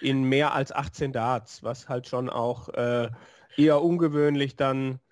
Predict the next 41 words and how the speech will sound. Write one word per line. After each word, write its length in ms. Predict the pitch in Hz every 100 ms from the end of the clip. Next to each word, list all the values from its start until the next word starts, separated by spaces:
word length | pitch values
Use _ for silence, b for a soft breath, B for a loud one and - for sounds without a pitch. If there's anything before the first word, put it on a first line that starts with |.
| _ _ _ _ _ -
ist. 400 | 156 170 - -
Und 500 | 143 139 135 - b b b -
ja, 200 | 135 165
da 100 | 156
ist 140 | 170
natürlich 340 | 196 180 180 170
dann 160 | 165
die 100 | 156
Frage, 420 | 147 - 127 151
ne, 80 | 143
es 120 | 165
ist 120 | 180 170
ja 80 |
nicht 160 | 156 147
das 100 | 139
erste 280 | 135 135 147
Mal, 200 | 143 139
dass 120 | 135
das 180 | 135 -
gegen 180 | 135 127
Ratajski 500 | 127 143 147 - 170
passiert 440 | 160 - 151 151
ist. 260 | 147 147 B B B
Es 160 | - 135
ist 100 | 175
aber 240 | 165 147
auch, 280 | 151 151 -
äh, 420 | 147 147 147 139
in 480 | - 71 78 160 147
letzter 340 | 147 156 151
Zeit 540 | - 143 147 160 143 139
einfach 420 | 143 147 147 135
auch, 420 | - 131 127 -
äh, 280 | 139 135 131
sein, 680 | 131 - - 139 139 143 139
sein 220 | 139 139
Spiel 280 | 147 - 170
im 120 | 165
T 140 | 156 156
V, 480 | - 135 156 147 B B B B -
äh, 360 | 139 139 139